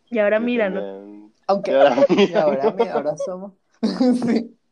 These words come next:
Speaker 3: Los de adelante también se equivocan, ¿verdad? <laughs> También fallan en la vida.
Speaker 1: Un momento,
Speaker 3: Este,
Speaker 1: ya va.
Speaker 3: bella.
Speaker 1: Este,
Speaker 3: Ajá.
Speaker 1: este oficialmente, José, ¿es tu día qué de cuarentena?
Speaker 3: Yo comencé la cuarentena entre miércoles y jueves,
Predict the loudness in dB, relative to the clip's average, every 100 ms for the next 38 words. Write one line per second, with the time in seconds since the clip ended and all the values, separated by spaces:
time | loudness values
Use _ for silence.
0 | _ -12 -10 -12 -14 -6 -4 0 2 2
1 | 0 -2 -4 -4 -4 -6 -6 -6 -4 -4
2 | -4 -6 -4 0 2 2 2 -2 -2 -4
3 | -6 -4 -4 -4 -6 -8 -8 -6 -8 -8
4 | -10 -2 2 2 0 -2 -6 -2 0 0
5 | 0 -4 -10 _ _ _ 0 0 -4 -6
6 | _ -16 -8 0 0 0 -6 -8 -10 _
7 | -4 -4 -4 -6 -4 -2 -2 -4 -8 -12
8 | -16 _ -12 -10 -8 -10 -10 _ -2 -2
9 | -2 -2 0 0 -2 -4 0 2 0 -2
10 | -6 -6 -10 -14 _ _ -20 -10 -8 -6
11 | -6 -8 -10 -10 -10 -8 -10 -10 -14 -10
12 | -8 -8 -8 -10 -8 -10 -10 -12 -12 -12
13 | -12 -12 -10 -8 -10 -12 -14 -18 -20 -10
14 | -6 -2 -2 -2 -2 -4 -6 -4 -2 0
15 | -2 -4 -10